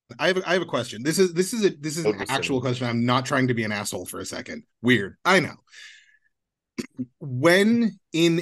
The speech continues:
Speaker 1: England, or we'll say even in the entire U K, I'm gonna throw some Scotland, some Ireland, some Wales in there too. When is it traditionally acceptable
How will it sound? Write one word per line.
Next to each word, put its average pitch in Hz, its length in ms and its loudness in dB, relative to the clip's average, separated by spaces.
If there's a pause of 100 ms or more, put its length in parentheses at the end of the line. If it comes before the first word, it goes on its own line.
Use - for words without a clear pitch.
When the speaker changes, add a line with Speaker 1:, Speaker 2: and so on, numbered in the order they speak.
(100)
Speaker 1:
England, 110 960 -4 (840)
or 170 240 8
we'll 185 180 6
say 208 420 2 (120)
even 165 300 2
in 156 60 0
the 151 60 2
entire 147 440 2
U 123 220 4
K, 110 220 -4
I'm 165 180 0
gonna 170 180 0
throw 131 420 -2
some 123 240 -8
Scotland, 120 760 0
some 113 120 -4
Ireland, 113 480 -2
some 107 160 -6
Wales 117 360 0
in 110 100 -4
there 101 160 -4
too. 95 340 -4 (320)
When 170 600 4
is 175 300 2
it 160 140 -4
traditionally 165 960 0
acceptable 110 1120 -6